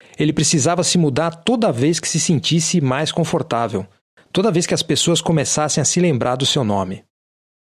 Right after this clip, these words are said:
Até onde eu sei, a ideia era se acostumar com a impermanência, e principalmente com o fato de que você precisa negociar constantemente com as circunstâncias.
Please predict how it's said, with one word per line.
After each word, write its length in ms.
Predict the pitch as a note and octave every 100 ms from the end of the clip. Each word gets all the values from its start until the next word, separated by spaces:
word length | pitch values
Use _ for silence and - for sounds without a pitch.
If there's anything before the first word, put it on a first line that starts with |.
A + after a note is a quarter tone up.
| _ _ -
Até 200 | - D3+
onde 140 | D3
eu 60 | A#2
sei, 400 | - F3+ E3+ - - - - -
a 120 | D#3+
ideia 580 | E3 A2 C#3+ A3 A3+ G#3
era 220 | G#3+ F#3 F3
se 260 | - F#3+
acostumar 680 | E3+ - G3 - F3 C3 D3
com 100 | -
a 40 |
impermanência, 840 | D3+ - D3+ D3 A2+ G2 F#2 - G2+ _ _ _ _ _ -
e 80 |
principalmente 560 | C#3 G3+ - G3+ D#3+ E3
com 120 | F3+
o 40 | D#3
fato 300 | - D#3+ E3
de 120 | D#3+
que 180 | E3+ E3+
você 420 | D3+ D3+ - F3+
precisa 480 | F3+ D3+ - E3 E3+
negociar 840 | D#3+ A3 D#3+ F#3 - - C3+ C3+ -
constantemente 1080 | G#3+ A3+ - - E3 - B2+ C3+ C#3+ -
com 200 | B2+ D3
as 100 | C#3+
circunstâncias. 1300 | - - E3+ E3 C3 - - A2+ G#2+ - F#2+ - -